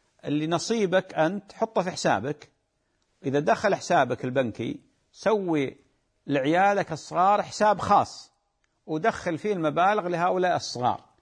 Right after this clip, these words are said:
وش رأيك بالحل هذا يا عبد الله؟ بكرة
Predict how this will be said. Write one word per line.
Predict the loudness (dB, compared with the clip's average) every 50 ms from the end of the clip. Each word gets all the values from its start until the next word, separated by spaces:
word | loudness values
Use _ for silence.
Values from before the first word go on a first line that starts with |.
| _ _ _ -14
وش | -6 -2
رأيك | 2 2 4 2 2 -2 -2
بالحل | -4 -4 -2 0 0 0 0
هذا | 0 0 0 0 0
يا | 0 0
عبد | 0 -2 -2 -2
الله؟ | -2 -2 -2 -4 -6 -8 _ _ _ _ _ _ _ _ _ _ _ _ _ _ _ -8
بكرة | -4 -2 -2 -2 2 2 4 4 2 0 -6